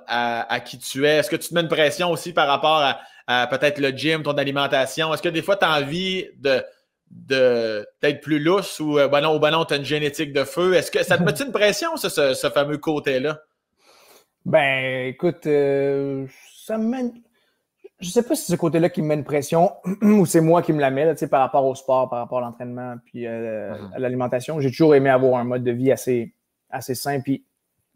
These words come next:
Speaker 2: l'entraînement, je me suis quand même vite, vite rendu compte qu'au-delà du paraître, ça me fait vraiment du bien, là, tu sais. Quand
Speaker 1: Mhm.
Speaker 2: ça a été, ça a été une des affaires très dures dans la pandémie de pas pouvoir faire de sport, tu sais, euh, au-, autant que je le voulais, là. Comme le sport, c'est, c'est, ça,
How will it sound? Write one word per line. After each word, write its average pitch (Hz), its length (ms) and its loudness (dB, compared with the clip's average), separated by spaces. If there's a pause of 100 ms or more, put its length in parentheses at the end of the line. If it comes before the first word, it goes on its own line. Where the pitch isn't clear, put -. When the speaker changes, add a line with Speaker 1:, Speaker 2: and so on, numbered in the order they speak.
(260)
Speaker 2:
l'entraînement, 143 520 2
je 143 80 0
me 135 40 -4
suis 131 240 -4
quand 131 120 -2
même 135 120 -2
vite, 143 140 0 (160)
vite 143 180 -4
rendu 147 200 0
compte 151 140 -2
qu'au-delà 151 520 4
du 139 160 -2
paraître, 139 400 0 (420)
ça - 120 -16
me 123 40 -12
fait 139 100 -2
vraiment 131 420 -4
du 120 120 -8
bien, 123 320 -8
là, 135 60 -16
tu 127 60 -18
sais. 139 180 -14 (240)
Quand 127 180 -6
Speaker 1:
Mhm. 113 80 -12 (640)
Speaker 2:
ça - 140 -4
a - 20 0
été, 151 200 0
ça 160 120 0
a - 40 4
été 151 80 2
une 160 60 2
des 143 140 2
affaires 143 220 2
très 147 160 0
dures 147 220 4
dans 135 80 4
la 117 140 0
pandémie 123 420 -2
de 123 80 -4
pas - 180 -4
pouvoir 123 460 2
faire 120 180 2
de 117 80 -2
sport, 120 600 4
tu 127 80 -2
sais, 117 300 -4 (180)
euh, 62 100 -20 (340)
au-, 120 300 -6
autant 123 160 -8
que 127 60 -4
je 123 100 -4
le 113 80 -2
voulais, 120 240 -4
là. 139 120 -10 (220)
Comme 117 140 -10
le 113 60 -8
sport, 117 320 0
c'est, 113 180 -8
c'est, 117 160 -10
ça, 113 160 -12